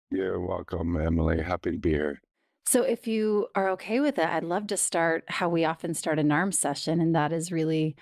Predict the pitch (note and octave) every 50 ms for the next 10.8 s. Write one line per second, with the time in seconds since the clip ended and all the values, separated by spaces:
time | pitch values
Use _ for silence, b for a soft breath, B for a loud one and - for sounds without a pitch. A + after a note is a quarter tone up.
0 | B B B B B - - - - - D#3+ E3+ F3 - - - - - F#3+ F3
1 | E3+ E3 E3+ E3+ - - _ _ _ _ - G#3 E3 F#3+ F#3 F3+ G#3 A3+ G#3+ -
2 | A3+ G#3+ - G3+ F#3 - F3 D#3+ F3 E3+ F3+ E3+ E3 E3 D#3+ - - E3+ E3 E3
3 | - - - E3+ D#3+ D#3 D#3+ D#3+ - - - - - E3+ E3 D#3 D#3+ D#3 D#3 D#3
4 | C#3+ - F#3 G3 - F#3+ F#3+ F3+ F3 F3 E3 D#3+ - - - E3 D#3+ E3 D#3 -
5 | D#3+ E3 - - - F3+ E3+ D#3 - - F3 - - F#3 - - _ _ _ _
6 | _ _ _ _ _ - - B3 B3 C4+ D4 D#4 - - _ _ _ _ _ _
7 | _ _ _ _ - A#2 G#2+ G#2+ G#2 G#2+ G#2+ G#2+ A2 A2+ A2+ A#2 A#2 A#2 A2+ A2
8 | G#2 G2+ G2+ G2 - - G#2+ F#2+ - - G2 F#2 G2 G2+ G2 F#2+ A2+ A2 G2+ -
9 | - G2 F2 F2 - - - F#2+ G2 F#2 F2+ F#2 F2+ D#2+ D#2 - - F#2+ F2+ -
10 | - - F#2+ F2+ F2+ F2+ E2+ F2+ G#2 G2+ G2 - - - -